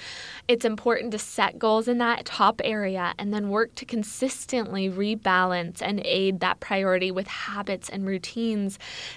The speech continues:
that hit at other important areas of life. I think this is especially true for health and wellness. Not many people come to work with me who are looking to be a professional athlete or who have fitness as a top career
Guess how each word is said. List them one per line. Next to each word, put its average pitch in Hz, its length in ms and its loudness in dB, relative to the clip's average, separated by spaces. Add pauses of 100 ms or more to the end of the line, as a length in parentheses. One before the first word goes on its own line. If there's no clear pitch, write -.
that 240 160 6
hit 277 260 0
at - 220 -2
other 226 320 2
important 202 500 -2
areas 190 460 0
of 170 100 -6
life. - 460 -2 (340)
I 226 140 0
think 233 220 2
this 233 200 2
is - 160 -6
especially 254 760 2
true 262 400 2
for 254 160 -2
health 226 320 0
and 254 100 0
wellness. 214 720 -2
Not 220 300 2
many 294 180 -6
people 254 320 0
come 233 240 -2
to 226 100 -2
work 196 280 0
with 226 240 -2
me 180 160 -2
who 196 160 -6
are 202 140 2
looking 208 420 0
to 214 100 -6
be 190 300 -2 (400)
a 220 80 2
professional 196 640 -2
athlete 269 760 2
or 196 220 2
who 196 140 -8
have 170 280 -2
fitness 247 440 -4
as - 160 -6
a - 20 -4
top - 400 -4
career 262 600 2